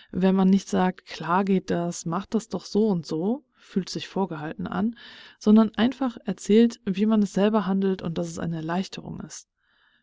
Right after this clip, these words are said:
Wenn die Leute dann selber nach Optionen fragen, ist die Sache gewonnen. Soweit die Clan-Mitglieder und vielleicht kannst du auch mal einfach innehalten und überlegen,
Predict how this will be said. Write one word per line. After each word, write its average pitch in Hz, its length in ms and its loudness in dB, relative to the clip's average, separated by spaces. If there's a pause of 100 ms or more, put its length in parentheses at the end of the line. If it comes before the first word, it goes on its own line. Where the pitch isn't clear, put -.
Wenn 185 120 4
die 185 100 10
Leute 240 260 4
dann 220 160 4
selber 240 260 2
nach 233 160 -2
Optionen 226 420 0
fragen, 202 480 -4
ist - 160 -14
die 180 60 -8
Sache 165 340 -8
gewonnen. 156 540 -12 (440)
Soweit 190 680 0 (180)
die 185 180 -4
Clan-Mitglieder 262 880 -2
und 202 220 0
vielleicht 208 680 -4
kannst - 360 -6
du 220 240 2
auch - 200 -4
mal 233 320 0
einfach 208 380 -4
innehalten 208 680 2
und 180 200 -4
überlegen, 190 680 2